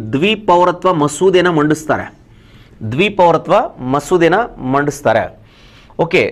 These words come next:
ದ್ವಿಪೌರತ್ವ ಮಸೂದೆನ ಮಂಡಿಸಿ, ಆ ಮಸೂದೆ ಅದು ಎರಡು ಸದನಗಳಲ್ಲಿ ಒಪ್ಪಿಗೆಯನ್ನು ಪಡ್ಕೊಂಡು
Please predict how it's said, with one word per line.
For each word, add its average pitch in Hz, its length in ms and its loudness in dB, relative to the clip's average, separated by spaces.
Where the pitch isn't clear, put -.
ದ್ವಿಪೌರತ್ವ 233 540 2
ಮಸೂದೆನ 185 340 2
ಮಂಡಿಸಿ, 160 320 0
ಆ - 20 4
ಮಸೂದೆ 165 420 2
ಅದು 202 160 4
ಎರಡು 214 200 2
ಸದನಗಳಲ್ಲಿ 202 640 4
ಒಪ್ಪಿಗೆಯನ್ನು 180 480 0
ಪಡ್ಕೊಂಡು 151 420 2